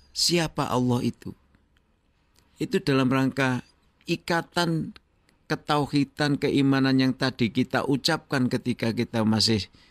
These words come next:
menjadi ruh yang belum ditempelkan tadi itu, itu tetap ada di dalam diri kita. Nah,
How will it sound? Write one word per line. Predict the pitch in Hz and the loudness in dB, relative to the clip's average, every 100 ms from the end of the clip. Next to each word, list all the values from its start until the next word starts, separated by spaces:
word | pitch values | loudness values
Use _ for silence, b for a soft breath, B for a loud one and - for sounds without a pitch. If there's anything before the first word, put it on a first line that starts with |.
| b | b
menjadi | 113 110 107 98 107 | -2 2 2 2 0
ruh | 92 156 139 - | 0 0 0 -4
yang | - 113 | -2 -2
belum | 104 104 92 | 0 0 0
ditempelkan | 101 127 113 104 107 107 98 | -2 0 0 0 0 0 0
tadi | 95 82 90 | 0 0 -2
itu, | 95 117 b b b _ _ _ _ _ _ _ | -4 -6 b b b _ _ _ _ _ _ _
itu | - 120 | -6 -4
tetap | 131 120 - 113 - _ _ | -2 -4 -4 -6 -8 _ _
ada | 98 92 104 | -10 -6 -2
di | 92 92 | -2 -4
dalam | 101 90 85 - | -2 0 -2 -4
diri | 92 85 80 | -2 0 -2
kita. | 80 73 76 80 107 _ _ _ _ _ _ _ _ _ _ _ | -6 -12 -14 -16 -18 _ _ _ _ _ _ _ _ _ _ _
Nah, | 95 92 80 | -2 -2 -2